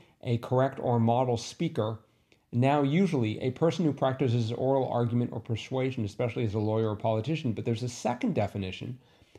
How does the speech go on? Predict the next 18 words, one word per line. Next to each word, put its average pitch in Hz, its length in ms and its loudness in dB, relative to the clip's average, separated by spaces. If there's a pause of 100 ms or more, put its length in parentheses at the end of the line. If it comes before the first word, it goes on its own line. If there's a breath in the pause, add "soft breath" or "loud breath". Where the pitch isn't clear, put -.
(100)
a 123 40 -6
person 180 340 0
who 151 80 6
advocates 139 560 0
or 123 80 0
employs 120 440 2
oralism 135 600 2
for 131 60 -4
the 120 120 2
instruction 165 560 -2
of 147 140 -6
the 160 80 -6
deaf. 156 340 -2 (440)
Also, 131 400 2
a 147 100 0
profoundly 151 500 0
deaf 143 300 0
person 120 380 0